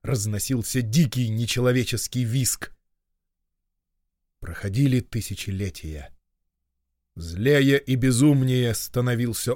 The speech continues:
Оро. Истощив всю свою злобу, он, никогда не просивший, просил, умолял Лейо оставить его. И странной, зловещей насмешкой звучала жалоба в устах,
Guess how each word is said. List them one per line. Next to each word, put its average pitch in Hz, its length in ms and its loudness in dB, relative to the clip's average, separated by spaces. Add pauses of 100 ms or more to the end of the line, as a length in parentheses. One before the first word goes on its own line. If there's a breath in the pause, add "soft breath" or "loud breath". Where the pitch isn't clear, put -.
Оро. 110 360 0 (1200)
Истощив 131 800 0
всю - 260 -4
свою 123 340 0
злобу, 120 640 2 (460 soft breath)
он, 147 380 2 (220 soft breath)
никогда 127 480 0
не 143 140 2
просивший, 156 720 2 (140 loud breath)
просил, 160 760 2 (360)
умолял 175 680 6
Лейо 143 640 6
оставить 120 600 0
его. 110 320 -2 (920)
И - 80 -16
странной, 120 960 0
зловещей 117 720 -2
насмешкой 123 800 -2
звучала 110 560 -4
жалоба 113 420 -2
в 107 80 -6
устах, 120 480 -2